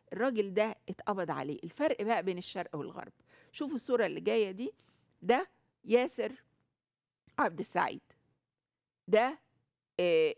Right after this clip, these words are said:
آه، مصري، آه، عايش في أمريكا كان،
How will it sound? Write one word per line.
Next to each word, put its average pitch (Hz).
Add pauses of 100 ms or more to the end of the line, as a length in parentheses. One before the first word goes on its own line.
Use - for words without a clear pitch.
آه، 135 (680)
مصري، 240 (880)
آه، 165
عايش 202
في -
أمريكا 185
كان، 240